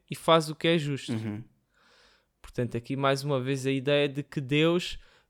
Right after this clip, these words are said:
Speaker 1: eh, não, não, não faz distinção entre raças, não é?
Speaker 2: Uhum,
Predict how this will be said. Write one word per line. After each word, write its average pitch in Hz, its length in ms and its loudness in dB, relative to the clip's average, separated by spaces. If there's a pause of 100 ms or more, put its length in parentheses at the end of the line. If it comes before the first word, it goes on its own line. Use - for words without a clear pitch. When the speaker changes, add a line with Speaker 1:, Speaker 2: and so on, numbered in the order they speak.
Speaker 1:
eh, - 220 -8
não, 147 520 -2
não, 143 440 -4
não 143 260 -2
faz 214 280 4
distinção - 600 0
entre 156 260 -2
raças, 113 600 -2
não - 120 -4
é? 131 40 2
Speaker 2:
Uhum, 120 300 2